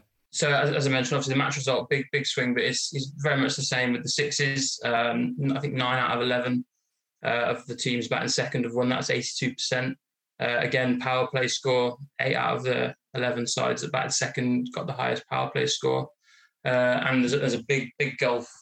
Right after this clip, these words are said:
uh, in the average scores between the two. Uh,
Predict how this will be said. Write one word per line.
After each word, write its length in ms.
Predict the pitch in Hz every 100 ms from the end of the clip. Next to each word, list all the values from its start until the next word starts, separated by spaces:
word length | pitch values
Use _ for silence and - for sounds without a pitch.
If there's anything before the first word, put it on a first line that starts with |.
| _
uh, 280 | 110 117 117 120 -
in 100 | 123
the 80 |
average 320 | 123 120 120 -
scores 320 | - 127 123
between 280 | 127 - 120
the 60 | 117
two. 340 | - 131 131 131 113
Uh, 200 | 113